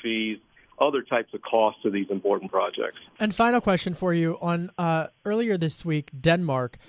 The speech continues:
Speaker 2: uh, gave the Nord Stream two permission to use pipe-laying vessels, uh, in order to complete the final stretch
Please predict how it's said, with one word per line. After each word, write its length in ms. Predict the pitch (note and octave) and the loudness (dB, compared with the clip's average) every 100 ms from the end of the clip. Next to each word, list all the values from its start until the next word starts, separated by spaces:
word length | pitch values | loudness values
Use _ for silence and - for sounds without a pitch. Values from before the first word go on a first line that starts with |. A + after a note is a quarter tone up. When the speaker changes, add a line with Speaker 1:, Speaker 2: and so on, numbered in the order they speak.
| - - | -20 -6
Speaker 2:
uh, 240 | C#3+ C#3+ | -2 -2
gave 320 | D3 E3+ D#3+ | 0 0 0
the 80 | D#3+ | 0
Nord 220 | E3 F3+ | -2 -2
Stream 260 | - F3 D#3+ | -4 -4 -4
two 480 | - - D#3 C3+ - | -6 -2 -2 -2 -4
permission 540 | E3 D#3+ E3+ - D#3 | -4 0 -2 -2 -6
to 140 | - D#3 | -4 -6
use 480 | C#3+ E3 E3 D3 - | -4 -2 -2 -4 -6
pipe-laying 560 | F3+ E3+ F3 D#3 D3 | -4 -2 -4 -4 -2
vessels, 540 | C#3 C#3 C#3+ C3+ C3 - - - - | -2 -2 -4 -6 -8 -14 -20 -20 -6
uh, 300 | D3 C#3 C#3 E3 | 0 0 0 -2
in 100 | D#3 | -2
order 240 | E3 E3 | 0 -2
to 140 | - D#3+ | -4 -4
complete 400 | D3+ - D#3 D3+ | -4 -2 -2 -4
the 80 | |
final 640 | - - E3+ E3+ D#3+ D3+ C#3+ | -6 -2 0 2 0 -2 -4
stretch 720 | - - - D3+ C#3 - - | -12 -10 -2 0 0 -4 -10